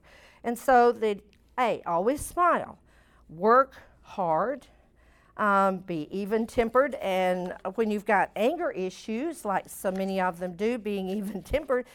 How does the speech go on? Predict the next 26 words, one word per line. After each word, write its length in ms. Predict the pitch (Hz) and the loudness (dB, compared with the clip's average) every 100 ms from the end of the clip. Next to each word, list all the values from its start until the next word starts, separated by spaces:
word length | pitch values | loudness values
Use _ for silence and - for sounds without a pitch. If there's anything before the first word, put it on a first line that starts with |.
| - - _ | -20 -20 _
is 560 | - 190 190 185 185 - | -4 -2 0 -2 -4 -8
kind 200 | - 180 | -10 -8
of 80 | 175 | -8
a 60 | |
stretch 560 | - - 151 156 - - | -12 -10 -4 -4 -4 -12
for 260 | 190 190 | -8 -6
them, 260 | 190 220 254 - - - - | -4 -4 -6 -12 -20 -20 -6
uh, 220 | 180 190 | 0 2
but 160 | 185 202 | 2 0
they 120 | 202 | 0
need 160 | 202 196 | 0 -4
to 60 | |
keep 180 | 208 175 | -8 -10
their 120 | 233 | -10
cool 340 | 226 339 - - _ _ _ _ _ _ - | -8 -8 -10 -14 _ _ _ _ _ _ -8
and, 240 | 196 196 - | -4 -4 -2
and 140 | 208 | 0
don't 200 | 196 175 | 0 0
lose 280 | 196 220 - | -2 -2 -2
their 140 | 190 | -6
temper 680 | 185 - 311 - 185 185 214 - | -4 -6 -6 -4 0 0 -2 -2
or 100 | 196 | -2
to 80 | 190 | 0
get 180 | 214 - | -4 -6
too 180 | - 240 | -6 -4
emotional. 840 | 220 220 247 339 - 151 87 - | -4 -4 -4 -4 -10 -16 -14 -16